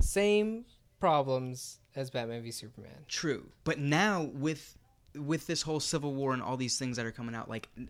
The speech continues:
Speaker 2: all these movies from Marvel side, I'm constantly expecting team ups. And that's,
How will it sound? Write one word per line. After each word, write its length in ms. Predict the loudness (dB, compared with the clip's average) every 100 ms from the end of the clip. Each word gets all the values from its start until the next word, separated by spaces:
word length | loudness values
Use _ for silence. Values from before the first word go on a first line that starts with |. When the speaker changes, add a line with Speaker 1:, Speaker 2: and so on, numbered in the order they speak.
| -14 -4
Speaker 2:
all 180 | -2 0
these 260 | 0 0
movies 400 | 2 2 2 0
from 180 | 0 -4
Marvel 320 | -2 -2 -4
side, 280 | -4 -4 -6 -6
I'm 240 | -4 -4 -4
constantly 760 | -8 -4 -2 -2 -4 -2 -4
expecting 640 | -6 -6 -2 -4 -4 -6 -6 -6
team 240 | -8 -8
ups. 320 | -10 -12 -12 -12 _ _ _ _ _ -6
And 180 | -2
that's, 400 | 0 -2 -2 -6